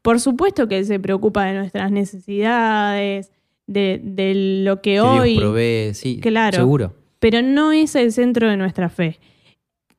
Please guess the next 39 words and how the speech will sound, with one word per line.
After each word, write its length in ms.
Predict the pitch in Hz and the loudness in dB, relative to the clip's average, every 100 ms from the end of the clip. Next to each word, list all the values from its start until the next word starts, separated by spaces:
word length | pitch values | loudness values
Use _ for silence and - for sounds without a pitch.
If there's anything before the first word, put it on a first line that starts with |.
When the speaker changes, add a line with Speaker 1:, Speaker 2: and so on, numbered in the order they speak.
| _ _ _ _ _ _ _ | _ _ _ _ _ _ _
Speaker 1:
La 200 | 233 254 | 0 0
fe, 420 | 262 330 277 277 - - | 0 0 0 -2 -8 -6
además, 680 | 190 185 233 226 233 - _ _ _ _ _ _ - | -2 0 2 0 -4 -14 _ _ _ _ _ _ -2
eh, 400 | 214 202 196 - | 0 0 -2 -2
es 180 | 285 - | -4 0
un 180 | 311 262 | 0 2
don 180 | 277 285 | 2 2
de 120 | 269 | 2
Dios, 520 | 214 196 156 - - _ _ - | 2 0 -2 -10 -20 _ _ -8
es 200 | 254 320 | -6 -2
un 120 | 294 | -2
regalo 520 | 220 208 226 262 226 | 0 0 0 0 0
de 160 | 190 170 | -2 -2
Dios, 220 | 165 160 | -4 -8
viene 460 | 202 202 254 302 294 | -8 -6 -4 -2 -2
de 80 | 240 | -2
parte 300 | 233 226 214 | -4 -4 -2
de 100 | 196 | -2
Dios. 340 | 185 170 - _ | -2 -4 -10 _
Él 280 | - 320 285 | -4 -2 -4
tiene 280 | 208 202 190 | -4 -4 -4
la 140 | 190 190 | -4 -6
iniciativa 1040 | 196 202 - 208 202 262 247 226 262 - _ _ _ _ _ - | -6 -8 -6 -6 -4 -2 0 0 -2 -8 _ _ _ _ _ -6
de 180 | 208 | -2
que 120 | 208 220 | 0 0
nosotros 480 | 240 294 294 294 | -2 -2 -2 -2
tengamos 520 | 262 214 226 262 269 254 | -2 -2 0 0 -2 -2
en 160 | 214 | -2
Él 340 | 233 262 262 - 214 208 - | -2 -2 -6 -14 -18 -14 -4
fe 360 | 269 269 - - | 0 0 -4 -8
y 160 | 226 | -6
que 200 | 196 220 254 | -2 0 0
ese 180 | 320 | -2
sea 200 | 294 254 | -4 -2
el 120 | 240 214 | -2 -2
camino 400 | 196 202 214 208 | -4 -4 -2 -2
a 60 | |
la 120 | 190 | -4
salvación. 640 | 180 180 175 175 - 170 | -8 -10 -10 -12 -10 -12